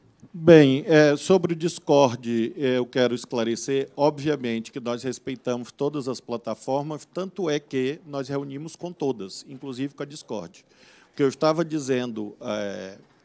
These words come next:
mediante a sua representação nos Estados Unidos, o que eu estava dizendo à deputada Carla é que o projeto está alinhado com o artigo vinte e um do Marco Civil da Internet, que é lei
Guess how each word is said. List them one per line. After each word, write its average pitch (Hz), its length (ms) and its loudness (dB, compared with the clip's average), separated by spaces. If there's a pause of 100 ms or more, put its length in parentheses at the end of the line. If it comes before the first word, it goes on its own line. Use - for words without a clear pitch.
(240)
mediante 123 440 -6
a - 20 -8
sua 135 160 -6
representação 127 540 -8
nos 139 140 -10
Estados 135 280 -8
Unidos, 107 340 -10
o - 40 -20
que - 80 -10
eu 123 60 -4
estava 151 280 -4
dizendo 113 400 -6
à 101 60 -6
deputada 92 720 -12 (240)
Carla 110 480 -2 (600)
é 143 180 2
que 139 500 -2 (260)
o 190 100 -6
projeto 139 800 -2 (300)
está 147 480 -4
alinhado 165 760 -4
com - 140 -6
o - 20 0
artigo 165 480 -10
vinte 135 340 -12
e 233 60 -6
um 202 140 -8
do 202 220 -12
Marco 185 260 -4
Civil 180 260 -6
da 175 80 -6
Internet, 185 520 -8
que - 100 -8
é 214 40 -4
lei 170 260 -2